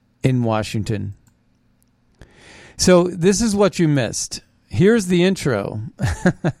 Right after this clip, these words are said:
It's a little comical. But here's the intro to the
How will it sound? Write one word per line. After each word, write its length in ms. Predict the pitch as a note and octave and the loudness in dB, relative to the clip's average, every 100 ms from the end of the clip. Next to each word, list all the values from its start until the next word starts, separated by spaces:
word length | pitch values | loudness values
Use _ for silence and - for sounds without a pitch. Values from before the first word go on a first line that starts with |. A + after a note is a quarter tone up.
| - - _ _ _ _ _ _ _ _ - - - - - - | -8 -10 _ _ _ _ _ _ _ _ -18 -16 -16 -18 -20 -10
It's 60 | - | -6
a 40 | |
little 240 | D#3 D#3 | -2 -2
comical. 640 | A#2+ C3 B2 B2 A#2 B2+ B2+ - _ _ _ _ _ _ _ _ _ _ _ _ _ - | -2 -2 -2 -4 -4 -6 -6 -12 _ _ _ _ _ _ _ _ _ _ _ _ _ -8
But 360 | B2 C3+ C3 - | -2 0 0 -2
here's 400 | B2+ F3 G3 E3 | 0 4 2 2
the 160 | D#3 | 0
intro 460 | D#3 D#3+ D3 B2 A2+ | 0 -2 -2 -2 -4
to 520 | - C#3 C3 A#2+ B2 - _ _ _ _ _ _ _ _ | -6 -2 0 0 -2 -6 _ _ _ _ _ _ _ _
the 380 | C#3 C#3+ C#3 C3+ | 0 2 2 -2